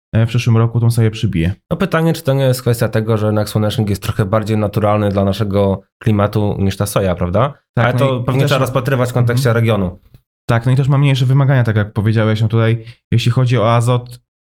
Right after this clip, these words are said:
Speaker 1: czterdzieści, osiemdziesiąt kilogramów, tak się przyjmuje, że takie jest zapotrzebowanie słonecznika.
Speaker 2: A właśnie, czy to nie jest klucz do tego, że jednak, e, słonecznik ma ten po-, z-, ma te, mm, potrzeby pokarmowe dużo niższe,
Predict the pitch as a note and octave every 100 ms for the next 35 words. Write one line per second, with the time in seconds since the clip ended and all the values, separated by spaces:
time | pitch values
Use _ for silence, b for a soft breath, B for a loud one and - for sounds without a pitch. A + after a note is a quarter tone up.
0 | - - A2+ A2+ B2 A#2+ A2+ A#2 A2+ A2+
1 | G#2+ A2 G2+ A2 G2+ F#2 G#2 A2+ - A2+
2 | A2 A2 G#2 A2 A2+ A2 G#2 G#2+ A2+ -
3 | A2 A2 G#2+ A2 A2 G#2 A2+ G2+ A#2 C3
4 | - A#2 B2+ C3+ B2 B2+ B2 A#2 - C#3
5 | A#2 A#2 A2 B2 D3 D3+ G#2+ A2+ A2 A#2
6 | A#2+ A2+ A2 A2 G#2 A#2+ A#2+ B2+ A#2 A2
7 | A2 A2 G#2+ - - A2 F#2 G2 - A2
8 | G#2+ A2 - G#2 G#2+ G#2 A2 G#2 A#2 A2
9 | A2 A2+ A2 G#2+ A2 G#2+ G#2+ A2+ G#2+ -
10 | - A#2 D#3+